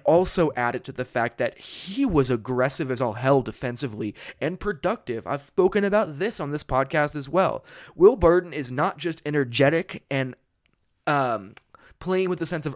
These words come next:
urgency defensively this year. Will Barton has been a productive and helpful and determined defender regardless of who stands across from him in all of the minutes that he has played so far this season. I have been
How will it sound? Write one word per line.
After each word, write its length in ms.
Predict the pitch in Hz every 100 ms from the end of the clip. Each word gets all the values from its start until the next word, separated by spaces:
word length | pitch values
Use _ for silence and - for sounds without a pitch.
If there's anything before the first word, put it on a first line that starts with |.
| -
urgency 580 | 160 147 143 - 135 120
defensively 600 | 123 - 120 113 110 110
this 200 | 101 113
year. 160 | 95 - - 147
Will 240 | - 196 269
Barton 440 | 170 156 131 117
has 200 | 131 120
been 160 | 135 127
a 80 |
productive 800 | 120 - 104 123 151 - 190 180 - - -
and 160 | 127
helpful 680 | 120 127 147 - 170 165 170 - -
and 180 | 143 135
determined 720 | 135 - - 165 180 180 170
defender 580 | 143 - - 139 135 127
regardless 680 | 123 113 135 143 165 170
of 100 | 156
who 120 | 143 151
stands 320 | - 135 127
across 380 | - 127 113 -
from 140 | 120
him 220 | 120 110 - - -
in 140 | 127
all 340 | - 139 151 165
of 100 | 151
the 80 |
minutes 360 | 147 135 131 120
that 140 | 127
he 140 | 120 131
has 140 | 117
played 340 | - 120 113 -
so 180 | 113
far 240 | 107 107 95
this 160 | 98
season. 360 | - 71 67 76
I 120 | 120
have 160 | 156 147
been 180 | 131